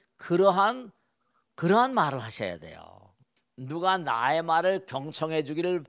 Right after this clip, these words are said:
바라게 되면 그 사람이 들을 만한 그런 그 가치가 있는 말을 해줘야 된다.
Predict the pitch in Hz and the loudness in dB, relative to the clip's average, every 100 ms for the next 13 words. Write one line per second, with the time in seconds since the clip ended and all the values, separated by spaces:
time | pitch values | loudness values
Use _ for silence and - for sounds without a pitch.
0 | - _ _ - - 123 147 160 147 131 | -14 _ _ -12 -2 2 4 4 0 -2
1 | 156 117 95 _ _ _ _ _ 156 160 | -4 -6 -10 _ _ _ _ _ -2 0
2 | 160 165 185 180 - 165 180 185 180 175 | 2 2 -2 -8 -6 -2 0 0 0 0
3 | 185 196 185 190 190 190 185 - 131 147 | 0 -2 -4 -4 -4 -4 -6 -6 -4 -2
4 | 165 - 190 185 185 196 180 147 165 185 | -2 -2 0 0 0 -6 0 2 2 -4
5 | - _ _ - 131 127 110 104 95 87 | -8 _ _ -6 -2 0 -2 -4 -4 -6